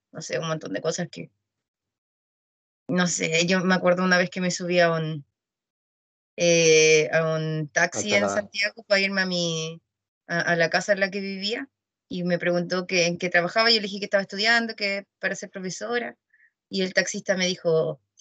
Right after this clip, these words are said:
Speaker 1: "Sí, pues, pero después no alegue porque usted sabe cómo es la cosa". Y yo le dije, "Ok".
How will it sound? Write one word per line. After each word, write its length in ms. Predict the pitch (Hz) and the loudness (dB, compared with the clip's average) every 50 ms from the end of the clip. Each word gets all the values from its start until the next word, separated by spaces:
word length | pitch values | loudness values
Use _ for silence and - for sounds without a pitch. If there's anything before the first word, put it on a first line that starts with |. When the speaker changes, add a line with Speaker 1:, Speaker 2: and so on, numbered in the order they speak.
| - _ | -20 _
Speaker 1:
"Sí, 200 | - - - - - | -12 -10 -10 -8 -6
pues, 140 | - - - - | -6 -8 -4 0
pero 400 | 202 185 185 180 175 175 170 165 | 2 4 6 8 10 10 8 8
después 300 | 170 175 - - 190 190 | 4 0 0 0 0 2
no 80 | 185 | 4
alegue 320 | 165 165 196 269 330 330 233 | 4 4 4 2 2 0 -2
porque 180 | 226 208 196 | -2 -4 -6
usted 180 | 190 - 196 175 | -8 -6 -6 -2
sabe 280 | - 180 180 196 202 - _ _ - | 2 2 2 2 2 -2 _ _ -8
cómo 140 | 240 254 | -2 0
es 80 | 262 269 | 2 2
la 100 | 285 285 | 2 2
cosa". 420 | 277 349 370 - - 165 151 - _ _ _ _ _ - - - - - - - - - - - - - - - | 0 -2 -6 -4 -6 -10 -10 -10 _ _ _ _ _ -20 -20 -20 -20 -20 -20 -20 -20 -20 -20 -20 -20 -20 -14 -8
Y 60 | 190 | -8
yo 60 | 185 | -6
le 80 | 180 196 | -6 -8
dije, 200 | 180 208 202 202 | -4 0 0 0
"Ok". 400 | 196 - 214 214 226 240 233 | 2 4 4 4 4 4 -2